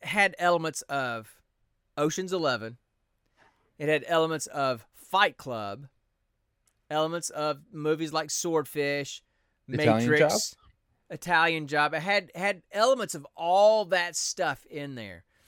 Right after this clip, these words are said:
Speaker 1: Um, that's another reason why Benjamin, the guy playing Benjamin in that character, reminded me so much of Ed Norton's character from Fight Club.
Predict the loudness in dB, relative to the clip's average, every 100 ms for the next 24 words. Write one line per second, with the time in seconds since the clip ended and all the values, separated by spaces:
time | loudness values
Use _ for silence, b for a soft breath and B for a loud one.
0 | b b b _ -12 -8 -6 -6 -6 -8
1 | -12 -18 _ _ _ _ _ _ _ 0
2 | 2 2 -2 0 2 2 -2 -4 -8 -8
3 | -6 -4 -4 -8 -12 _ _ _ _ _
4 | _ _ _ _ _ -14 -2 -2 -2 -8
5 | -8 -12 -14 -18 _ _ _ _ -16 -12
6 | -6 -2 -4 -4 -6 -6 -6 -8 -8 -10
7 | -10 -10 -8 -8 -6 -6 -8 -8 -8 -10
8 | -12 -10 -10 -8 -8 -8 -10 -14 -14 -12
9 | -10 -10 -10 -10 -10 -12 -10 -8 -8 -14
10 | -18 -14 -4 -6 -6 -14 -16